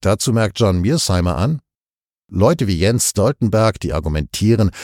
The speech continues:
dass die nato-Erweiterung in der Ukraine die Hauptursache für den Ukraine-Krieg ist, werden gemeinhin als Putins Marionetten oder Putins nützliche Idioten bezeichnet. Dennoch ist Stoltenbergs Erklärung richtig.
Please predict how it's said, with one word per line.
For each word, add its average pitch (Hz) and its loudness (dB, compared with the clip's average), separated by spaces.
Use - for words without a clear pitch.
dass - 0
die 76 -4
nato-Erweiterung 82 2
in 73 -2
der - -2
Ukraine 90 0
die 76 -2
Hauptursache 101 2
für - -4
den 73 -2
Ukraine-Krieg 90 0
ist, - 0
werden 143 4
gemeinhin 117 4
als 110 -2
Putins 95 2
Marionetten 104 2
oder 69 -4
Putins 92 -2
nützliche 92 -2
Idioten 131 -2
bezeichnet. - -10
Dennoch 127 2
ist - -2
Stoltenbergs 127 2
Erklärung 95 -4
richtig. - -10